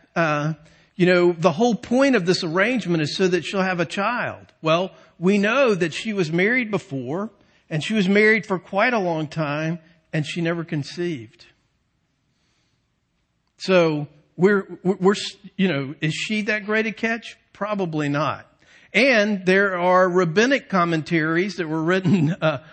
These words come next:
a long time ago about this is that, you know, the fact is her first husband died an untimely death. Maybe she's bad news and you might marry her and you might die.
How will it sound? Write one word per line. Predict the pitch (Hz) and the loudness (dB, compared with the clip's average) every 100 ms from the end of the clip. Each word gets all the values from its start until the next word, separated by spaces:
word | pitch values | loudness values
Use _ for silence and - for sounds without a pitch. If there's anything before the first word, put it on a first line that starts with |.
| - | -6
a | 165 | 0
long | 180 190 180 | 2 2 2
time | 208 196 | 2 2
ago | 185 175 | 0 0
about | 165 170 170 175 | 0 0 -2 -2
this | 175 - | -6 -4
is | 180 165 - - _ - | -4 -4 -6 -20 _ -6
that, | 175 | 0
you | 185 | 2
know, | 175 | 2
the | 170 | 0
fact | - 220 262 - | -2 -2 -2 0
is | 185 170 - | 0 0 0
her | 190 | -2
first | 170 - 269 370 - | -2 0 0 0 -2
husband | 190 147 131 139 127 | -2 -2 -4 -6 -2
died | 127 120 120 139 185 233 - - | 0 0 0 0 0 -2 -12 -6
an | 165 | -2
untimely | 147 147 143 160 147 139 139 | -2 -2 0 0 0 -2 -4
death. | 127 143 175 190 _ _ _ _ _ - | -4 -2 -2 -4 _ _ _ _ _ -6
Maybe | 147 185 254 285 277 262 254 - _ | 0 2 2 2 2 2 -2 -8 _
she's | - - 196 226 277 | -10 -4 2 4 4
bad | 180 208 240 233 208 | 2 0 2 2 4
news | 233 302 240 202 180 | 2 2 2 0 -2
and | - 190 196 | 0 2 4
you | 254 | 4
might | 262 233 | 4 2
marry | 247 254 262 | 4 4 6
her | 262 277 | 4 4
and | 285 294 330 320 | 2 0 0 4
you | 302 403 440 | 6 6 6
might | 330 254 202 180 | 2 2 2 2
die. | 165 147 113 - - | 2 2 0 -4 -18